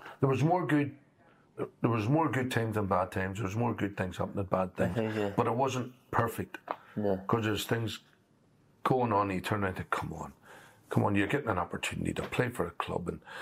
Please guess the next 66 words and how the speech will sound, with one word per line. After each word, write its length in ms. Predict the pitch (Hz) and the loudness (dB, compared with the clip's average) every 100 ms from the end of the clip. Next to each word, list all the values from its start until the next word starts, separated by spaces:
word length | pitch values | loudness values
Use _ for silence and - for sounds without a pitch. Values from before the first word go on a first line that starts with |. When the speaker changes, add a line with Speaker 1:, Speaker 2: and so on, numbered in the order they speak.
| - - - | -12 -14 -2
Speaker 1:
you 160 | - 98 | 0 2
know, 80 | 95 | 2
and 80 | |
you're 140 | 90 95 | 0 2
earning 300 | 117 120 98 | 2 2 0
the 80 | 82 | -2
money. 340 | 82 85 82 - - | -2 -4 -4 -6 2
God's 260 | 123 127 | 2 2
sake, 320 | - 92 - 120 | -2 -4 -4 -4
at 120 | 107 | 0
least 260 | 123 151 - | 2 2 0
give 120 | 110 | 0
us 60 | 92 | -2
a 80 | |
decent 360 | - 95 - 85 | -2 -4 -4 -6
training 260 | - 87 95 | -4 -2 -2
session," 380 | - 104 101 98 - | 0 0 -2 -8 -6
Speaker 2:
Yeah. 240 | 113 98 92 | -2 2 4
Speaker 1:
that 200 | 110 - | 4 2
sort 220 | 107 98 | -2 -2
of 100 | - | -2
thing. 180 | 90 - - | -6 -6 -2
Speaker 2:
Right, 220 | 104 98 | 0 2
okay. 280 | 95 - 98 | 0 0 0
Speaker 1:
But 140 | - | 0
the 60 | 110 | 0
bulk 400 | - 139 131 143 | 2 2 2 2
of 80 | 113 | 0
them 140 | 90 - _ _ _ _ _ - | 0 -6 _ _ _ _ _ -2
were 160 | 110 101 | 2 2
all 120 | 95 | 0
good. 200 | 90 87 - - - | -4 -12 -14 -16 0
Speaker 2:
Did 100 | 135 | 2
you 60 | 123 | 4
feel 120 | 175 | 4
sorry 260 | 175 196 202 | 10 10 10
for 180 | 208 180 | 6 6
Graham? 280 | 175 170 156 | 4 2 4
After, 240 | 170 185 | 6 8
I 40 | |
think 100 | 190 | 8
it 40 | 190 | 8
was 100 | 175 | 8
after 220 | 160 160 | 8 6
the 80 | 139 | 2
three 180 | 160 156 | 2 0
two 180 | - 160 | 2 2
game 160 | 170 135 | 4 2
at 80 | |
Celtic 260 | 135 147 - | 6 6 8
Park, 220 | 147 151 139 | 6 6 4
it 60 | |
kind 200 | 151 143 | 4 6
of 60 | 135 | 8
went 120 | 139 | 6
in 80 | 123 | 6
a 80 | 120 | 6
bit 120 | 131 | 6
of 140 | 120 - | 4 4
free 160 | 147 | 4
fall. 180 | 139 147 | 6 6
Did 140 | 127 123 | 4 4
you 40 | |
feel 200 | 151 143 | 6 6
sorry 260 | 165 165 185 | 6 6 6
for, 240 | - | 4